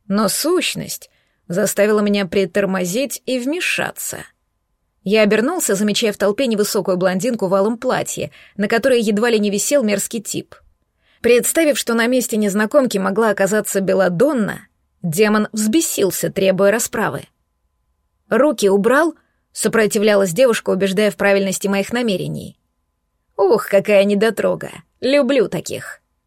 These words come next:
«Кажется, девушка велела тебе убрать от неё руки», —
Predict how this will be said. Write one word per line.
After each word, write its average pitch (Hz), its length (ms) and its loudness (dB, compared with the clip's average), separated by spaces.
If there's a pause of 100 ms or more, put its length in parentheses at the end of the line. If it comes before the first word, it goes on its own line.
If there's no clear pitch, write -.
(880)
«Кажется, 202 480 2
девушка 196 440 2
велела 196 380 2
тебе 196 360 -2
убрать 214 440 -2
от 202 220 -6
неё 220 280 0
руки», — - 500 -8